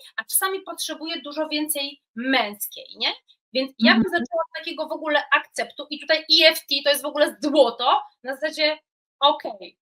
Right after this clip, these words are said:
Speaker 1: ja w ogóle kumam czakrze, że ja mam jakiś problem, problem,
Speaker 2: Mhm.
Speaker 1: wyzwanie, nazwijmy to wyzwanie, ja w ogóle czuję, że jest u mnie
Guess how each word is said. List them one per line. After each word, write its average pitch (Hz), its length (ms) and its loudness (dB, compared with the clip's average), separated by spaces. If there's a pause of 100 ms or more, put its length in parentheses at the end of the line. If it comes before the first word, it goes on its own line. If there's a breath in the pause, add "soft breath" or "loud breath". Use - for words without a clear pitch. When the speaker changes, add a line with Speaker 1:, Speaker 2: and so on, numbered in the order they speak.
Speaker 1:
ja 311 160 4
w 311 40 -2
ogóle 302 280 -4
kumam 339 300 -4
czakrze, 269 340 0
że 269 80 -4
ja 269 60 2
mam 277 80 -4
jakiś - 200 -10
problem, 208 380 -6 (440)
problem, 220 260 4
Speaker 2:
Mhm. 214 200 -8
Speaker 1:
wyzwanie, 220 560 -4
nazwijmy 240 320 -6
to 226 120 -10
wyzwanie, 226 560 -4 (280)
ja 262 120 -4
w 285 40 -12
ogóle 285 360 -2 (160)
czuję, 277 420 0 (480)
że 269 560 2 (520)
jest 392 480 0
u 359 160 -6
mnie 370 240 -4